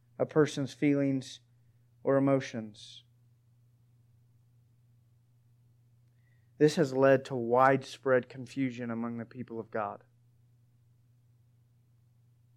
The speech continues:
Now, in today's times, instead of a clear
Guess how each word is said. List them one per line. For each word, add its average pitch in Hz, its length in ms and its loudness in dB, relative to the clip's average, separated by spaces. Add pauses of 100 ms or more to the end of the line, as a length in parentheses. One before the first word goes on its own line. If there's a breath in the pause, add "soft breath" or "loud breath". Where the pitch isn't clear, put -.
(1080)
Now, 165 680 8
in 151 200 0
today's 156 460 6
times, 135 440 0
instead 151 380 6
of 151 100 6
a 147 60 4
clear 170 600 8